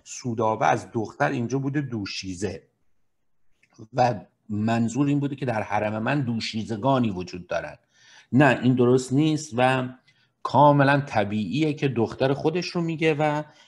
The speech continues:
اتفاقاً شام هم بابت این مسئله خیلی خوشحال می‌شه، به خاطر که نشون می‌داده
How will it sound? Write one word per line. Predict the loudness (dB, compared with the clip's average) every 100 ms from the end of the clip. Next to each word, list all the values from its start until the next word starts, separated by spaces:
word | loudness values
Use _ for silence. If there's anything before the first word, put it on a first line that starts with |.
| _ -4
اتفاقاً | -2 0 0 0 -2
شام | 0 4 4
هم | 4 2
بابت | 2 2 0 -4
این | -4
مسئله | -4 -4 -6
خیلی | -4 -10
خوشحال | -4 -4 -2 -2 -2
می‌شه، | -4 -6 -4
به |
خاطر | -4 -6 -4 -6
که | -2
نشون | -2 -4 -4 -4
می‌داده | -2 -2 -2 -6